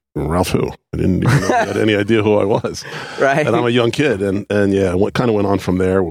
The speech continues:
Speaker 1: Um, started Double R L, sat around a table with a, you know, a bunch of other people, and, uh, it, it just developed. We didn't even have a name for Double R L back in the day when we started it. Um, so I worked with Ralph very closely on a daily basis.
Speaker 2: Mm-hmm.
Speaker 1: Um, some amazing stories and experiences that are,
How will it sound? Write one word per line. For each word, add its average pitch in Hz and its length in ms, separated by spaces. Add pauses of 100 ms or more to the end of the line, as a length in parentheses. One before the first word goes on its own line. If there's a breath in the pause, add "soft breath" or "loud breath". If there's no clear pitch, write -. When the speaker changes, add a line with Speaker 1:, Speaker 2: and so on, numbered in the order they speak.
Speaker 1:
Um, 87 280 (720 loud breath)
started 120 260
Double 120 200
R 113 140
L, 110 320
sat 101 240
around 104 180
a 95 40
table 104 320
with 92 160
a, 92 160
you 98 100
know, 90 120
a 85 60 (360)
bunch 101 160
of 101 80
other 90 100
people, 110 500
and, 92 200
uh, 90 380 (920)
it, 82 440
it - 140 (160)
just - 280
developed. - 460
We 90 100
didn't 107 140
even 101 120
have 95 100
a 90 40
name 101 200
for - 260
Double 82 220
R 82 100
L 82 60
back 80 240
in 82 60
the 80 80
day 82 140
when 80 80
we 78 60
started 85 380
it. - 120 (1040)
Um, 92 360
so 135 140
I - 20
worked 135 200
with 120 100
Ralph 120 260
very 120 240
closely 110 400
on 98 140
a 85 60
daily 95 220
basis. 85 520
Speaker 2:
Mm-hmm. 110 280
Speaker 1:
Um, 85 300
some 82 180
amazing 87 480
stories 87 640
and 80 100
experiences 82 840
that 80 180
are, 80 200